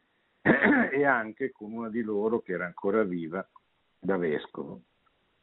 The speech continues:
Sentivo un grande rispetto, anche un sentimento di ringraziamento, senza esplicitarlo,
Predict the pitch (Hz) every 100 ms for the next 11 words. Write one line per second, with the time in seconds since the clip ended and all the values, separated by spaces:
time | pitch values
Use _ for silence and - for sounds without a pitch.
0 | _ _ _ _ - 120 143 135 131 110
1 | 113 123 120 107 101 - 92 87 - -
2 | 85 - _ _ _ _ _ _ 117 120
3 | 127 120 98 - 107 98 117 113 131 131
4 | 107 104 98 95 92 - 101 95 90 82
5 | 80 - 80 113 117 - 98 - 85 85
6 | 92 - 90 82 80 82 82